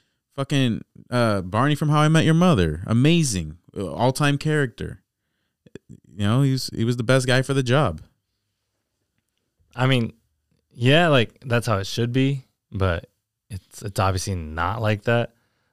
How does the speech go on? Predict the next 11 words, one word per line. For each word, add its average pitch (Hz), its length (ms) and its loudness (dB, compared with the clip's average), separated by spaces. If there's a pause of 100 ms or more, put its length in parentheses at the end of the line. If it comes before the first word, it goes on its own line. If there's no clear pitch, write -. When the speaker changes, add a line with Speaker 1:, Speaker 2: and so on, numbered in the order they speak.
Speaker 2:
I 101 60 -6
mean, 98 200 -2
like, 82 280 -8
but 87 320 -6 (1080)
they 117 220 -2
do 120 240 4
have, 107 560 0 (280)
uh, 101 260 -14
even, 113 280 0
like, 107 200 -2
for - 480 -10